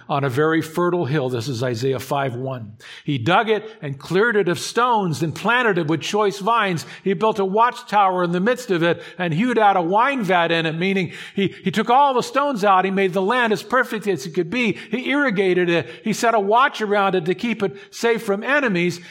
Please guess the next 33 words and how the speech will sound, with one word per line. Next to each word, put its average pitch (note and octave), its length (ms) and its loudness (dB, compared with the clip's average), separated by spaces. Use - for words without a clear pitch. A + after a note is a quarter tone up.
And G3+ 160 0
he G#3 60 0
built B3+ 300 2
a F#3+ 60 2
wine A3+ 420 2
vat E3+ 480 0
because G3 280 -2
he F#3 100 0
believed G3 460 0
that F#3 140 0
they F#3+ 100 0
were F3+ 140 2
gonna E3+ 180 0
yield F#3 440 0
fruit. F3 600 0
And D#3 180 0
he D#3 100 2
looked F#3 360 2
for G3 340 0
it B2 420 -4
to D#3+ 100 0
yield F#3+ 440 0
grapes, E3+ 540 0
but D#3 640 2
it D#3 180 -6
yielded D3 600 0
wild C#3+ 800 0
grapes. A#2+ 520 -4
The B2 100 -6
Hebrew C#3 340 -2
word C3+ 300 -2
is B2+ 260 -4
sour C3 1040 -4